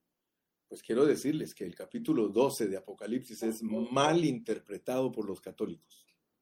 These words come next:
Ellos dicen que es la Virgen. Es una mentira de Satanás.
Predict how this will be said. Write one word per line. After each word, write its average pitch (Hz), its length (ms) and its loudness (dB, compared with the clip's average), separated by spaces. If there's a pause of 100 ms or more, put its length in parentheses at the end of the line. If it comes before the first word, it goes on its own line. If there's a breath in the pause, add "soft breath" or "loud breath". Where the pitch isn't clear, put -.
(160)
Ellos 113 240 4
dicen 110 300 -2
que 113 80 0
es 104 80 0
la 95 140 -8
Virgen. - 420 -6 (640)
Es - 100 -20
una 107 160 -4
mentira 107 580 -2
de 87 120 -6
Satanás. - 720 -10